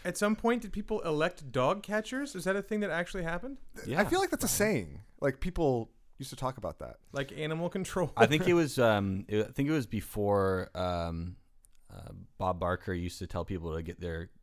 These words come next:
Speaker 3: uh, pets spayed and neutered. Remember he used to say that?
Speaker 2: He
Speaker 1: Wow.
Speaker 2: did.
Speaker 3: Yeah, so
Speaker 2: He did.
Speaker 3: I think, uh, before that it was a major problem.
Speaker 2: Oh, I remember.
Speaker 3: Yeah.
Speaker 2: Because I was there.
Speaker 3: <laughs>
Speaker 2: And I want a
Speaker 3: That's
Speaker 2: car.
Speaker 3: Wait a minute. Wait a minute.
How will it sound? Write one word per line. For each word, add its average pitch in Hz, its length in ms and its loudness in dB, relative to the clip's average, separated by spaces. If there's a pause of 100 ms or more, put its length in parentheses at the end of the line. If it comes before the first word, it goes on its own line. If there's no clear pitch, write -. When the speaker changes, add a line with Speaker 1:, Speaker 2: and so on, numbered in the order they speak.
(160)
Speaker 3:
uh, 85 80 -6
pets - 300 -4
spayed 87 260 -6
and 80 140 -6
neutered. 82 340 -8 (480)
Remember 98 300 0
he 104 100 2
used 104 160 -2
to 101 60 -6
say 104 200 -2
that? 107 300 2
Speaker 2:
He 107 60 -6
Speaker 1:
Wow. 107 80 -6
Speaker 2:
did. 92 420 -4
Speaker 3:
Yeah, 92 260 -8
so 87 300 -2
Speaker 2:
He 101 80 -4
did. 95 120 -4
Speaker 3:
I 98 40 0
think, 135 200 2
uh, 104 220 2 (140)
before 107 340 4
that 98 220 4
it 90 60 0
was 87 120 -2
a 90 40 -4
major 87 280 -4
problem. 87 540 -6
Speaker 2:
Oh, 123 160 8
I 113 120 8
remember. 87 580 -2 (120)
Speaker 3:
Yeah. 90 200 -4 (340)
Speaker 2:
Because 120 240 0
I 123 100 8
was 120 220 2
there. 95 400 -4 (160)
Speaker 3:
<laughs> 214 480 8
Speaker 2:
And 127 120 6
I 143 100 10
want 135 220 8
a - 40 12
Speaker 3:
That's 131 100 2
Speaker 2:
car. 120 380 8
Speaker 3:
Wait 214 260 12
a - 60 12
minute. 117 420 6
Wait 208 340 12
a 190 80 12
minute. 135 380 6